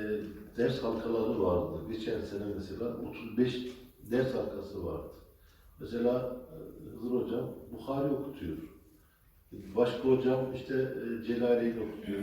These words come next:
Nesefi okutuyor, diğer tefsirler okutuyor. Yani işte bir hocamız İbn Haldun, e, mukaddimesini, e, okutuyor, bir hocamız felsefe okutuyor.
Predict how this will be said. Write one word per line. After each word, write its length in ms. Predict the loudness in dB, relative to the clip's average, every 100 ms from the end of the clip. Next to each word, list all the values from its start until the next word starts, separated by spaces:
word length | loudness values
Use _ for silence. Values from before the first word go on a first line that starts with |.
| -2
Nesefi 480 | -4 -4 -4 -4
okutuyor, 400 | -4 -6 -6 -6 0
diğer 220 | 2 4 2 -4
tefsirler 480 | -4 -6 -6 -2 0
okutuyor. 480 | 0 -4 -8 -4 -4 -6 -12 -16 -18 -14 -4
Yani 560 | 2 2 4 4 2 0 -8 -12 -16 -14
işte 260 | -6 -2
bir 60 | 2
hocamız 440 | 4 4 2 0
İbn 160 | -4 -2
Haldun, 480 | 0 0 2 0 -2
e, 320 | -6 -10 -6 -2 -2 -2 -6
mukaddimesini, 760 | -6 -4 -4 -4 -4 -4 -6 -6
e, 420 | -8 -10 -14 -12
okutuyor, 440 | -10 -12 -10 -6 -4
bir 100 | -2
hocamız 480 | -2 0 -2 -4 -4
felsefe 400 | -4 -4 -6 -4
okutuyor. 500 | -6 -6 -8 -6